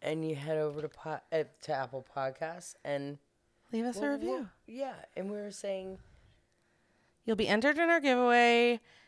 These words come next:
Speaker 2: We'll maybe read some of your funny reviews. They help us just beat the magic algori-, al-
Speaker 1: Algorithm.
Speaker 2: That's the word.
Speaker 1: We need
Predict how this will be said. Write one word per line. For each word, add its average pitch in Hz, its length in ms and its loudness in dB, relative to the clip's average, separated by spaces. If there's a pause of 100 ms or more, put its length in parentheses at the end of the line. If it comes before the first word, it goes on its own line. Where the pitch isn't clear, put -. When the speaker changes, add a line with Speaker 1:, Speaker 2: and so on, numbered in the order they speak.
(380)
Speaker 2:
We'll 180 240 0
maybe 175 320 0
read 214 260 -2
some 220 140 -6
of 226 80 0
your 226 120 0
funny 214 300 -2
reviews. 202 880 0 (340)
They 143 120 -2
help 156 300 -2
us 202 240 -4
just - 480 -6 (520)
beat 269 280 -4
the 262 80 -4
magic 269 380 2
algori-, 269 480 -2 (140)
al- - 220 -2 (880)
Speaker 1:
Algorithm. 123 760 -6
Speaker 2:
That's 165 260 -4
the - 140 -6
word. 302 520 -4
Speaker 1:
We 180 120 -4
need 185 300 -4